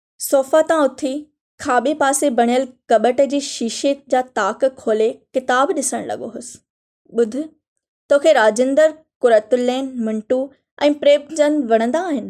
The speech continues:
نه؟ مان هنن سڀني کي الڳ ڪري رکيو آهي. جيڪڏهن کڻي وڃڻ چاهين، ته ڀلي کڻي وڃ. پر هي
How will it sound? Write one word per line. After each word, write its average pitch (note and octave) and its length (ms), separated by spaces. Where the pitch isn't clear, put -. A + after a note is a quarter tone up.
نه؟ B3+ 120
مان C4+ 180
هنن F4 260
سڀني C#4 400
کي E4+ 120
الڳ C4 300
ڪري A#3+ 200
رکيو F#3+ 320
آهي. F#3+ 140
جيڪڏهن A#3 380
کڻي B3 260
وڃڻ C#4+ 320
چاهين، C4+ 300
ته D4 140
ڀلي C#4+ 300
کڻي A3 260
وڃ. - 140
پر C#4 160
هي D4 80